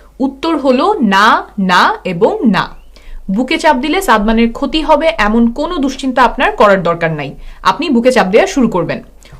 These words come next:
ও সুস্থ থাকলে নিজেই আপনাকে সরিয়ে দিবে। সব গাইডলাইনেই আমেরিকান হার্ট অ্যাসোসিয়েশন, ব্রিটিশ হার্ট ফাউন্ডেশন, রিসাসিটেশন কাউন্সিল ইউকে ক্ষতির দুশ্চিন্তা না করে সিপিআর দেয়া শুরু করতে বলে।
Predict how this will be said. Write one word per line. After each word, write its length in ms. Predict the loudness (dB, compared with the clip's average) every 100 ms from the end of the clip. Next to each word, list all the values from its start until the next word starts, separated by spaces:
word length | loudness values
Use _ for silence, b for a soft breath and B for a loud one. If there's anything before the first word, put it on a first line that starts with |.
| -2
ও 80 | -2
সুস্থ 320 | 0 -4 -4
থাকলে 320 | -4 -2 0
নিজেই 420 | 2 2 2 2
আপনাকে 340 | 0 0 0 2
সরিয়ে 320 | 4 2 0 -2
দিবে। 280 | -4 -6 -8 -20 b b b
সব 340 | 0 2 2 2
গাইডলাইনেই 680 | 2 2 0 0 -2 -4 -10 B B
আমেরিকান 380 | 0 0 0 0
হার্ট 220 | 0 0
অ্যাসোসিয়েশন, 840 | -2 -4 -2 -2 -2 0 2 2
ব্রিটিশ 320 | 2 0 0
হার্ট 220 | 0 0 2
ফাউন্ডেশন, 600 | 2 2 0 0 0 0
রিসাসিটেশন 600 | 0 0 -2 -4 -4 -2
কাউন্সিল 300 | 0 0 -2
ইউকে 400 | -4 -4 -4 -4 B B B
ক্ষতির 400 | -4 -4 -2 -2
দুশ্চিন্তা 460 | -2 -4 -4 0 0
না 400 | 2 4 2 2
করে 260 | 2 2 0
সিপিআর 480 | -2 -2 2 2 4
দেয়া 200 | 2 2
শুরু 240 | 0 0
করতে 260 | -2 -4 -2
বলে। 320 | -2 -4